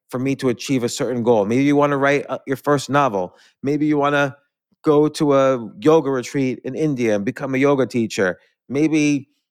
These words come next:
you wanna start your first business. You know, what are the s-, what are the, what do you think? You're gonna be wrong, by the way, but what do you think are the steps you need to take? And take that first step. I find a lot of people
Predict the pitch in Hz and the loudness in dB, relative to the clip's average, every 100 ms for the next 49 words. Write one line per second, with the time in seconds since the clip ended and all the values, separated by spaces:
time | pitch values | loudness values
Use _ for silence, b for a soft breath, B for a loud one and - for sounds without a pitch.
0 | _ - 143 151 147 139 - - - 151 | _ -8 0 2 2 0 -6 -10 -4 -2
1 | 147 151 156 160 - _ _ - 185 180 | -2 0 2 0 -2 _ _ -2 -2 0
2 | 117 90 - - _ _ _ 151 156 139 | -4 -8 -12 -16 _ _ _ -4 -2 0
3 | 160 190 165 160 - - 165 185 185 - | 2 2 0 -2 -6 -6 -2 0 0 -2
4 | 143 185 196 185 - 185 151 104 - _ | -4 -2 -2 -2 -2 -2 -2 -4 -14 _
5 | - 151 180 175 165 190 160 123 113 110 | -2 0 2 4 4 4 2 -2 -2 -2
6 | 113 117 _ _ 135 156 190 180 - 180 | -4 -8 _ _ -4 -2 -2 -4 -6 -4
7 | 170 - 131 131 - 147 - 143 143 139 | -4 -2 -4 -4 -4 -6 -4 -6 -4 -2
8 | 160 143 101 - 120 - - 175 180 170 | 0 0 -2 -8 -10 -8 0 0 2 -2
9 | - 147 135 - 127 104 _ _ _ _ | 0 0 0 0 -2 -2 _ _ _ _
10 | _ _ 139 147 175 185 165 147 156 151 | _ _ -4 -2 0 2 2 2 2 0
11 | 151 139 131 123 120 | -4 0 0 0 -4